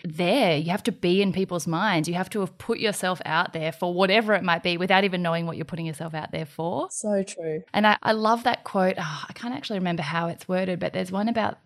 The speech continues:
Speaker 1: the fact that opportunity is there, but it has to find you working.
Speaker 2: Oh.
Speaker 1: And I think that's exactly what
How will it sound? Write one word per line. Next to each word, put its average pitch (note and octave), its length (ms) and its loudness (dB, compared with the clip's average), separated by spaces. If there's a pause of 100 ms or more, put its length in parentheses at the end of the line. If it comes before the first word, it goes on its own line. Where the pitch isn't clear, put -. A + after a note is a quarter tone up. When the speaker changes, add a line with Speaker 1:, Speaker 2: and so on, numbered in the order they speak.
Speaker 1:
the G3+ 80 -6
fact - 280 -4
that F#3 180 -4
opportunity F3+ 960 2
is F3+ 220 -2
there, G3 260 6
but F3 100 2
it - 80 -4
has D#3 260 -4
to G3+ 80 -2
find D#3+ 300 2
you D#3 140 -2
working. F#3 560 -4 (140)
Speaker 2:
Oh. A#3+ 120 -2 (380)
Speaker 1:
And - 160 4
I F#3 60 4
think G3 480 0
that's A3 240 4
exactly G#3+ 420 2
what G3 320 0